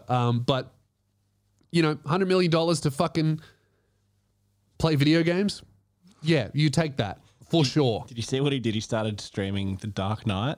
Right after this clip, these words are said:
Speaker 1: Yeah, immedi-, I love that. He ta-, he, he's, like, that's so funny and so fucking stupid. He signs a one hundred million dollar deal, and the first thing he does is stream one of the biggest movies owned by one of the biggest movie companies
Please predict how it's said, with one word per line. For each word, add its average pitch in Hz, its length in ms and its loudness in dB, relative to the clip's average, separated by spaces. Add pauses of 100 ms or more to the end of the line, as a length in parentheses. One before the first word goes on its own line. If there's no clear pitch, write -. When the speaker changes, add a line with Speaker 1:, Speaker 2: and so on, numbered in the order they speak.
Speaker 1:
Yeah, 160 180 2
immedi-, 156 600 4
I 156 160 0
love 147 340 2
that. 110 200 -2
He 156 200 2
ta-, 165 160 -2
he, 185 400 0
he's, 185 420 0 (320)
like, 160 180 -2
that's 214 220 -2
so 180 360 2
funny 160 580 -2
and 143 160 2
so 147 240 0
fucking 139 460 -2
stupid. 120 560 -2 (300)
He 170 160 0
signs 180 420 0
a 165 120 2
one 151 300 2
hundred 202 380 2
million 160 560 4
dollar 135 240 2
deal, 117 440 0
and 127 200 0
the 131 60 2
first 165 440 0
thing 180 140 0
he 156 100 2
does 139 420 0
is 135 140 0
stream 139 500 2 (220)
one 143 220 0
of 127 120 2
the 139 60 4
biggest 160 800 2 (400)
movies 147 720 6
owned 143 320 2
by 135 140 4
one 131 160 4
of 127 40 4
the 135 80 2
biggest 135 460 0
movie 127 260 4
companies 117 540 0